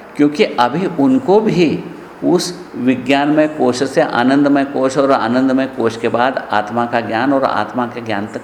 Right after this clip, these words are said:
पहुंचना जरूरी है। उसके बगैर उनकी भी मुक्ति नहीं है। और चूँकि तप करने के लिए, तपस्या करने के लिए शरीर आवश्यक होता है, इसलिए कहते हैं कि देवताओं को भी मनुष्य शरीर पाने की इच्छा होती है कि वो भी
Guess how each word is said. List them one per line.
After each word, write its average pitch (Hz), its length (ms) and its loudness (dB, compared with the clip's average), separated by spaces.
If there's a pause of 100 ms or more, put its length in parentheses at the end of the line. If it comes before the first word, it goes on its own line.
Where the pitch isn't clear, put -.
पहुंचना 110 340 -8
जरूरी 80 360 -8
है। - 160 -18 (540)
उसके 147 280 2
बगैर 160 400 2
उनकी 131 340 2
भी 156 180 -4
मुक्ति 127 360 -4
नहीं 101 180 -6
है। 82 240 -12 (640)
और 127 80 2
चूँकि 139 360 0
तप 151 380 0
करने 135 260 2
के 147 120 -2
लिए, 143 80 4
तपस्या 127 440 -2
करने 120 320 0
के 113 140 -4
लिए 90 240 -6 (680)
शरीर 139 280 2
आवश्यक 123 440 -2
होता 117 220 -4
है, 151 220 -4
इसलिए 151 340 -4
कहते 135 340 -4
हैं 151 140 -4
कि 165 80 -4
देवताओं 123 500 0
को 123 180 -2
भी 143 160 -2
मनुष्य 127 440 2
शरीर 120 400 -6
पाने 113 260 -6
की 110 180 -8
इच्छा - 260 -12
होती - 240 -16
है - 60 -20 (480)
कि 143 60 0
वो 123 200 2
भी 185 300 0